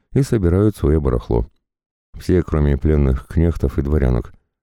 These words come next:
Об их наследстве уже наёмники позаботились как следует. Поэтому я разрешаю воинам тоже одеться потеплее, а дрожащих от холода в лёгких платьях дворянок закутывают в чьи-то крестьянские шмотки.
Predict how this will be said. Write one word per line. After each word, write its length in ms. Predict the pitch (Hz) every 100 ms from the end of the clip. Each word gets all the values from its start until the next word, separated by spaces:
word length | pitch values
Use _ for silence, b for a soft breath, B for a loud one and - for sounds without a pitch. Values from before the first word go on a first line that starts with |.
| _ _
Об 200 | - 90
их 140 | 139 -
наследстве 580 | 92 - 123 - -
уже 360 | 80 73 92 92 -
наёмники 640 | 80 73 67 82 90 -
позаботились 640 | - 69 65 64 62 58 -
как 160 | 62
следует. 480 | - 57 50 50 - - _ _ _ _ _ _
Поэтому 420 | - 71 - 78 98
я 160 | 131
разрешаю 580 | 107 78 73 104 101 82
воинам 460 | 80 113 107 104 104
тоже 340 | 87 78 76
одеться 340 | 73 76 -
потеплее, 640 | 73 73 - 71 67 67 67 _ _ _ _ -
а 100 | 67
дрожащих 560 | 67 67 67 64 - 69
от 100 | -
холода 380 | 67 67 62
в 60 | 64
лёгких 340 | 67 - 67
платьях 380 | - 67 - 65
дворянок 460 | 62 71 90 76 - _ _ _ -
закутывают 640 | 85 - 180 92 82 76
в 80 | -
чьи-то 380 | 92 92 82
крестьянские 640 | 71 80 73 - 67 - 67
шмотки. 460 | - 60 - -